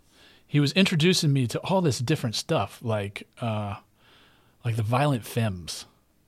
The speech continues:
And I was, see, at that point, I was back, I was, uh, Beat Street. I was Run D M C, Fat Boys, Grandmaster Flash, Prince,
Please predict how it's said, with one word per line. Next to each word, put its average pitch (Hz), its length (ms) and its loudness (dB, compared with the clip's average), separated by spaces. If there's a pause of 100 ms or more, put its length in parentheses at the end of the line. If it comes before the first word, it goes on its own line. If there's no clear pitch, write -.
And 110 680 -2 (100)
I 151 160 4
was, 185 200 6
see, 190 220 6
at 147 120 2
that 208 200 2
point, 139 280 2
I 151 100 6
was 127 140 4
back, 113 340 -2 (200)
I 131 100 4
was, 143 160 4
uh, 110 360 2 (140)
Beat 127 200 2
Street. - 320 -6 (640)
I 143 80 4
was 135 180 4
Run 143 240 4
D 143 140 4
M 139 100 4
C, 127 520 2
Fat 135 320 2
Boys, 120 600 0 (640)
Grandmaster 131 480 2
Flash, 113 680 -4 (1000)
Prince, - 540 -2